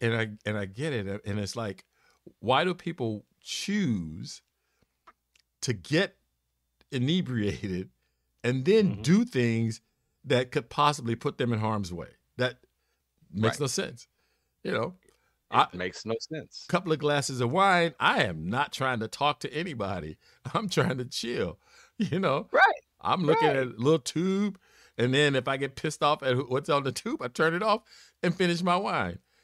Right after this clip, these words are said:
Speaker 1: And that's that.
Speaker 2: <laughs> Right. You ain't trying to push nobody's button
Speaker 1: I ain't
Speaker 2: or,
Speaker 1: trying to
Speaker 2: uh,
Speaker 1: push
Speaker 2: put
Speaker 1: nobody's
Speaker 2: your,
Speaker 1: button.
Speaker 2: put your, uh, craziness onto them. You know,
Speaker 1: No.
Speaker 2: you just gonna let it go.
Speaker 1: I'm just, I'm having my wine,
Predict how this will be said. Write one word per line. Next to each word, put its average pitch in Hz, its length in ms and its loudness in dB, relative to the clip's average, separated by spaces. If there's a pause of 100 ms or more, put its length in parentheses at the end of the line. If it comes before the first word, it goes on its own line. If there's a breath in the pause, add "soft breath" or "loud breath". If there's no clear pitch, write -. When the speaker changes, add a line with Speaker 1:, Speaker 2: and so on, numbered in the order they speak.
(120)
Speaker 1:
And 170 100 0
that's 165 160 4
that. 151 360 0
Speaker 2:
<laughs> - 60 -20 (1300 loud breath)
Right. 143 260 4
You 139 140 0
ain't 147 140 0
trying 151 180 6
to 127 60 -2
push 143 260 0
nobody's 123 500 2
button 143 420 2
Speaker 1:
I - 20 2
ain't - 100 4
Speaker 2:
or, - 0 -
Speaker 1:
trying 110 200 2
to 107 60 2
Speaker 2:
uh, 104 60 2
Speaker 1:
push 95 180 -4
Speaker 2:
put - 20 -8
Speaker 1:
nobody's 80 140 -6
Speaker 2:
your, 139 280 4
Speaker 1:
button. 123 220 -12 (240)
Speaker 2:
put 156 240 0
your, 151 280 8
uh, 120 340 4 (520)
craziness 131 680 0
onto 120 360 -4
them. 139 600 -2
You 143 200 -2
know, 123 200 0
Speaker 1:
No. 117 60 -4
Speaker 2:
you 147 120 -6
just - 300 -16
gonna 123 400 -6
let 127 160 0
it 143 100 -6
go. 180 360 -6
Speaker 1:
I'm 120 260 2
just, 120 360 0 (480)
I'm 117 160 4
having 135 320 0
my 123 140 2
wine, 117 440 0